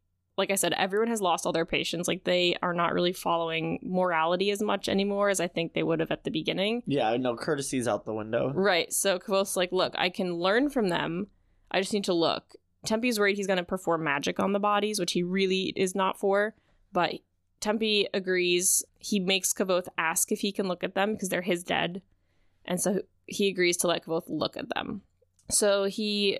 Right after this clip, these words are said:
Speaker 1: sees that they have some leather armor, but that's, like, really all he notices about what they have on their bodies.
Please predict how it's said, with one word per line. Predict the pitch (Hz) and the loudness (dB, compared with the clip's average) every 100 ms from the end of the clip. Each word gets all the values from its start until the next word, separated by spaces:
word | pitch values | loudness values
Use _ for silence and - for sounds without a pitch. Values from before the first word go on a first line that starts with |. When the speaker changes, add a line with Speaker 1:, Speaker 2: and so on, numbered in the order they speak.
| - | -4
Speaker 1:
sees | - 254 247 | -2 0 2
that | 254 240 | 0 0
they | 214 | 0
have | 196 185 180 180 | 0 0 0 0
some | - 190 | 0 2
leather | 185 180 175 | 0 0 0
armor, | - 226 226 220 214 - _ _ _ _ - - | 2 0 0 -2 -4 -10 _ _ _ _ -16 -4
but | 196 | -2
that's, | 190 196 - | 0 -2 0
like, | 233 | 0
really | 202 214 226 | 2 4 4
all | - 180 185 185 | 2 2 2 0
he | - 190 185 180 175 175 - - - | -4 -4 -2 0 2 0 -2 -16 -4
notices | 185 185 180 175 | 0 0 0 -2
about | 175 165 156 - _ _ - | 0 0 0 -4 _ _ -4
what | 185 | -4
they | 185 | -2
have | 180 175 | -2 0
on | 165 | 0
their | 170 | -2
bodies. | 175 170 214 320 330 | 0 0 2 2 0